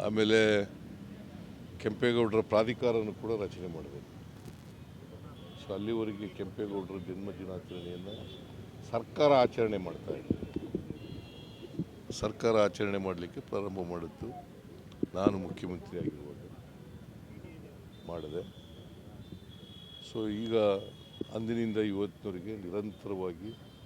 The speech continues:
ಸರ್ಕಾರ ಕೆಂಪೇಗೌಡ ದಿನಾಚರಣೆಯನ್ನು ಆಚರಣೆ ಮಾಡ್ತಾ ಇದೆ.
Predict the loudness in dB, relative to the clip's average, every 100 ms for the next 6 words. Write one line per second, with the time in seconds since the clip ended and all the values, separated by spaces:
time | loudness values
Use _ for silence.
0 | -18 -16 -10 -6 -6 0 0 2 0 -4
1 | -14 -14 -10 -8 -2 -2 -2 -2 2 2
2 | 2 -10 -12 -10 -12 -12 -12 -14 -14 -14
3 | -14 -12 -12 -12 -14 -8 -4 -4 -4 -10